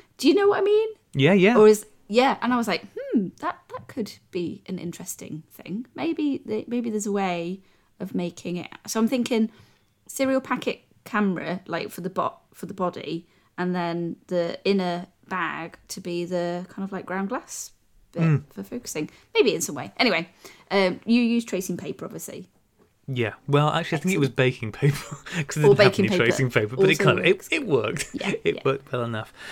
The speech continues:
Speaker 2: Um, so yeah, so I haven't finished putting a roll through it first. I'm fully expecting that the first roll is not gonna be great because it's gonna be me sighting in, figuring out exactly how the framing
Speaker 1: Mm.
Speaker 2: works, and,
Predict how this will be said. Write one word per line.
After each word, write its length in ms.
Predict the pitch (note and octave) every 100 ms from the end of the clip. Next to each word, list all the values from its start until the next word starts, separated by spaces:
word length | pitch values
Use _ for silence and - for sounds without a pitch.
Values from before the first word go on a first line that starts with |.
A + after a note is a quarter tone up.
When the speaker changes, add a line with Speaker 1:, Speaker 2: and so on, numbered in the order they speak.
| - -
Speaker 2:
Um, 360 | C3 C3+ C#3 C#3 - -
so 120 | F#3+
yeah, 220 | D3+ -
so 140 | - C3+
I 40 |
haven't 300 | E3+ F3 F#3+
finished 260 | F3 E3+ -
putting 200 | - C#3+
a 40 |
roll 200 | B2+ B2
through 180 | A#2+ C3
it 40 | -
first. 260 | B2 -
I'm 200 | C#3 B2+
fully 260 | B2+ E3+ D#3
expecting 480 | D3 - C3+ B2+ A#2+
that 120 | C#3
the 60 | -
first 340 | C#3 B2 -
roll 160 | A#2+ G#2+
is 100 | G#2
not 140 | C3+
gonna 140 | B2 G#2+
be 60 |
great 300 | G#2 A#2 A#2
because 280 | B2 - A2+
it's 160 | A#2 -
gonna 120 | A#2+
be 60 | A2
me 360 | A2+ A#2 A2 -
sighting 460 | - - A#2+ A#2 A#2
in, 160 | A2 A2
figuring 380 | - C3 A#2
out 140 | A#2 A#2
exactly 320 | A#2+ B2+ -
how 100 | B2
the 80 | G#2+
framing 360 | - B2 A2+ G#2+
Speaker 1:
Mm. 60 |
Speaker 2:
works, 280 | A2 A2+ F#2
and, 120 | A2+